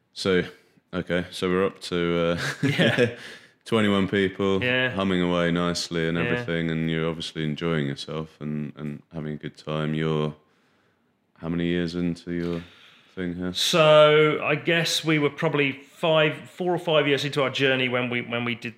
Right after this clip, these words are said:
Speaker 2: the, um, the merger.
Speaker 1: Yeah.
Speaker 2: And then that was going great guns probably for, yeah, about another sort of four years or so, something like
Speaker 1: Yeah,
Speaker 2: that.
Speaker 1: yeah. Okay.
Speaker 2: Um, which was great. Um, and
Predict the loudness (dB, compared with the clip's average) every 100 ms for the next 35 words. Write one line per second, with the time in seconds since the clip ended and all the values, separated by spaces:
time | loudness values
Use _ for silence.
0 | _ -4 -2 0 0 0 0 -4 -6 -4
1 | -2 0 -2 -2 -4 -6 -2 0 0 -4
2 | -4 -2 -2 -4 -8 -6 -4 -2 -4 -2
3 | -2 0 -4 -8 -6 -2 -2 -4 -6 -6
4 | -8 -10 -12 -8 -10 -10 -10 -10 -6 -4
5 | -4 -6 -10 -10 -10 -6 -6 -4 -6 -6
6 | -10 -8 -6 -4 -6 -6 -8 -8 -8 -8
7 | -4 -2 0 0 0 0 -2 -6 -12 -12
8 | -10 -10 -12 _ -2 0 2 2 0 -2
9 | -6 -8 _ -10 -6 -2 0 0 0 -6
10 | -14 _ -2 2 2 0 -2 -6 -10 _
11 | _ _ _ _ _ _ _ _ _ _
12 | _ _ _ _ _ _ _ 0 0